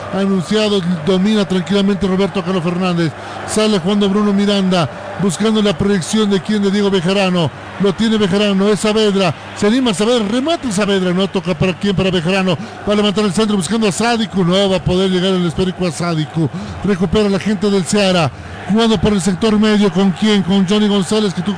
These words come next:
que bajar a recuperar el esférico, jugando nuevamente por el sector izquierdo, con Yael, Yael tocando rápidamente para Marlon,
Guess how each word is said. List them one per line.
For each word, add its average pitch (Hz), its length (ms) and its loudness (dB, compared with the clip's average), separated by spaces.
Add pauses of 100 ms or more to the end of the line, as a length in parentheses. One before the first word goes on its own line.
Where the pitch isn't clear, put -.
que 202 60 -2
bajar 202 320 0
a 202 60 0
recuperar 185 400 -2
el 202 60 0
esférico, 170 540 -2 (440)
jugando 226 280 2
nuevamente 220 340 0
por 208 140 -2
el 190 80 -2
sector 202 300 0
izquierdo, 185 640 0 (340)
con 196 160 2
Yael, 208 520 2 (320)
Yael 220 240 2
tocando 214 420 2
rápidamente 208 600 2
para 202 220 2
Marlon, 180 540 2